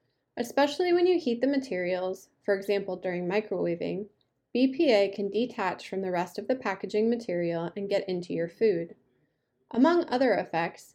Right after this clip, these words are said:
B P A can alter brain development in humans. Discussion. A lot of the chemicals that we know can disrupt the endocrine system are tightly regulated by law.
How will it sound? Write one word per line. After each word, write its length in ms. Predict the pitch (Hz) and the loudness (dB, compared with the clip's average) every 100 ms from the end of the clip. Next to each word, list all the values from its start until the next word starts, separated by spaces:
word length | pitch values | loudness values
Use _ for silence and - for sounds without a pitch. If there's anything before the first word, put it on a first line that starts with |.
| _ - | _ -2
B 180 | 233 | 0
P 240 | 247 311 277 | 0 0 0
A 160 | 180 | 0
can 200 | 185 196 | -2 -6
alter 420 | - 190 190 208 202 | -4 -2 -2 -2 -2
brain 420 | 190 175 185 185 | -2 -2 -2 -4
development 600 | 180 170 170 - 170 - | -4 -2 -2 -2 -6 -6
in 80 | 185 | -6
humans. 800 | 190 240 208 170 190 214 - - - _ _ _ _ _ _ _ _ _ _ _ _ _ _ _ | -2 0 0 -2 -8 -10 -20 -20 -20 _ _ _ _ _ _ _ _ _ _ _ _ _ _ _
Discussion. 760 | 233 233 233 226 - - 214 - _ _ _ _ | -6 -2 -2 -2 -6 -8 -12 -16 _ _ _ _
A 60 | 226 | 2
lot 220 | 240 254 | 4 6
of 100 | 349 | 4
the 80 | 415 | 2
chemicals 640 | 269 226 214 214 202 202 | 2 2 4 4 2 2
that 160 | 202 202 | 0 4
we 160 | 220 | 4
know 280 | 262 190 190 | 4 2 -2
can 200 | - 196 | -4 -6
disrupt 400 | 190 - 185 - | -4 -4 -4 0
the 80 | 254 | -2
endocrine 500 | 202 196 202 240 233 | 0 -2 0 -2 -2
system 540 | 180 180 175 175 175 196 | -4 -6 -6 -4 -6 -6
are 100 | 196 | -6
tightly 420 | - 202 247 262 | 0 0 2 2
regulated 600 | 202 185 185 180 180 180 | 2 0 -4 -2 -4 -4
by 180 | 180 185 | -4 0
law. 420 | 202 185 - | 0 0 -2